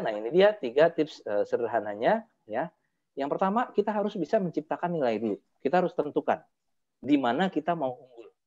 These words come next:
Jadi teman-teman, kalau masuk kembali ke supermarket, itu lorongnya kan ada dari lorong satu sampai dengan lorong sepuluh. Bisa dilihat ya, kalau supermarket yang besar, kalau kita masuk ke,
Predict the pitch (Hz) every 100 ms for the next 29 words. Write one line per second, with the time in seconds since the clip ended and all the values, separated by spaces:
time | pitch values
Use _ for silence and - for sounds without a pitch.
0 | _ _ _ _ _ _ - - 208 175
1 | 90 80 160 - 135 147 151 147 139 -
2 | 143 - _ _ _ - 139 139 156 117
3 | - 104 117 117 110 117 127 - 87 -
4 | _ - 156 214 156 156 170 196 214 202
5 | 147 127 120 117 113 113 113 113 170 151
6 | 120 143 _ 233 233 _ 427 440 453 _
7 | _ _ _ _ _ _ _ _ _ _
8 | _ _ _ _ _ _ _ _ _ _
9 | _ _ _ _ _ - 143 170 180 123
10 | 120 160 - _ _ _ - 123 147 135
11 | 135 139 127 123 120 151 110 - - _
12 | _ - 123 127 135 131 127 127 123 -
13 | 120 - 127